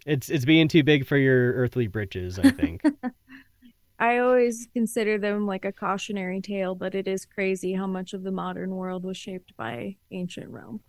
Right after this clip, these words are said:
Speaker 1: If, if it, it is a wild thought experiment to think if,
Speaker 2: Do an
Speaker 1: if
Speaker 2: episode
Speaker 1: Rome
Speaker 2: on
Speaker 1: hadn't
Speaker 2: that.
Speaker 1: grown into that
Speaker 2: <laughs>
Speaker 1: superpower. I mean, it's all kind of speculation, but I mean, you know, you can really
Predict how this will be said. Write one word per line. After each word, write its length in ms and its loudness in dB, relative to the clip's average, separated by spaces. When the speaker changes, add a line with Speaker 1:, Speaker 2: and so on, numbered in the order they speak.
Speaker 1:
If, 240 4
if 460 4
it, 260 4
it 120 4
is 320 8
a 280 2
wild 640 0
thought 280 -4
experiment 640 -6
to 100 -6
think 420 -8
if, 360 -8
Speaker 2:
Do 340 -10
an 60 4
Speaker 1:
if 60 4
Speaker 2:
episode 220 2
Speaker 1:
Rome 160 4
Speaker 2:
on 140 4
Speaker 1:
hadn't 80 4
Speaker 2:
that. 220 2
Speaker 1:
grown 200 -2
into 240 -4
that 160 -2
Speaker 2:
<laughs> 20 6
Speaker 1:
superpower. 760 0
I 80 8
mean, 140 12
it's 160 10
all 180 12
kind 220 4
of 60 4
speculation, 760 6
but 160 4
I 60 4
mean, 240 4
you 200 2
know, 80 4
you 160 4
can 180 0
really 460 2